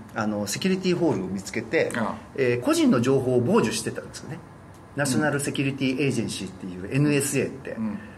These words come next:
Speaker 1: 最初はエフビーアイとシーアイエーは認めてたんですけど、エヌエスエーの存在って実はなかったんです。
Speaker 2: うん。
Speaker 1: で、もう、明らかになって、そこ何してるかというと、スノーデンっていう人、聞いたことありますか？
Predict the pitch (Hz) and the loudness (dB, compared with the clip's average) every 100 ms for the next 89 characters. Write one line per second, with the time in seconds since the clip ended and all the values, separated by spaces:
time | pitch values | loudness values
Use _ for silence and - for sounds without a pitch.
0 | - 240 254 247 240 - - - - - | -2 2 6 6 6 2 -6 -16 -18 -20
1 | - 175 185 214 220 220 190 117 107 131 | -2 2 4 6 6 6 4 2 0 4
2 | 135 131 127 120 98 113 127 120 117 113 | 4 4 4 4 2 0 2 2 4 0
3 | 113 90 90 107 165 226 226 196 120 123 | 0 -4 -2 2 6 6 6 2 2 4
4 | 117 113 107 95 120 123 156 - - - | 4 2 0 -2 -4 0 0 0 -8 -18
5 | - 165 139 - - - - - 127 107 | -2 0 0 -4 -14 -16 -18 -10 -6 -4
6 | - - - 196 226 180 135 - - - | -6 -16 -6 2 4 6 2 0 -12 -14
7 | - - - - - - - 147 190 151 | -12 -12 -14 -16 -18 -6 -6 2 4 4
8 | 104 92 92 - 98 - 202 254 262 - | 2 -4 -8 -12 -12 0 2 4 2 2
9 | 104 101 87 98 104 - 185 269 202 113 | -2 -2 -6 -6 -4 0 4 6 6 2
10 | 104 98 98 95 - 92 87 - - - | 0 -2 -2 -6 -6 -6 -6 -12 -18 -12
11 | - 117 104 82 92 85 - | -6 -4 -4 -4 -8 -10 -12